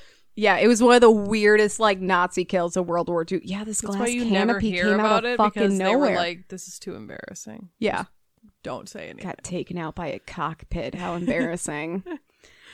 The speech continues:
Speaker 1: So Roberta put out a radio call to confirm she was alive, but was soon captured by German soldiers before she could be rescued.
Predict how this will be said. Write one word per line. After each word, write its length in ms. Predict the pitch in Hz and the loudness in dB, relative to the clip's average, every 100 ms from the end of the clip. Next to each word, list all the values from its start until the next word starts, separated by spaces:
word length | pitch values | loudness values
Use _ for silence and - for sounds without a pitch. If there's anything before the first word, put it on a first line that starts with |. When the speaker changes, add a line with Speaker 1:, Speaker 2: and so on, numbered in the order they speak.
| - | -20
Speaker 1:
So 140 | - 226 | 0 4
Roberta 640 | 220 208 226 254 277 269 - | 4 4 4 4 4 2 0
put 160 | 254 | 0
out 180 | 226 220 | 2 2
a 60 | 202 | 2
radio 340 | 202 202 208 | 0 0 -2
call 240 | 208 220 202 | 0 -2 -2
to 80 | |
confirm 420 | 214 196 185 202 202 | -2 -6 -4 -4 -2
she 160 | - | -4
was 160 | 185 180 | -6 -6
alive, 480 | 190 247 294 302 254 | 0 2 4 2 0
but 140 | 226 | -2
was 100 | 196 | -2
soon 220 | - 190 | -4 -6
captured 480 | 185 202 190 - 208 | -4 -2 -2 -2 -4
by 140 | 196 | -2
German 340 | 190 196 185 180 | -2 -2 -2 -4
soldiers 460 | - 202 196 202 | -2 -2 0 -2
before 320 | - 190 185 180 | -4 -4 -2 -2
she 160 | - | -6
could 180 | - 165 | -10 -12
be 140 | 165 | -10
rescued. 640 | 147 117 - - 175 67 180 | -6 -6 -6 -10 -8 -8 -12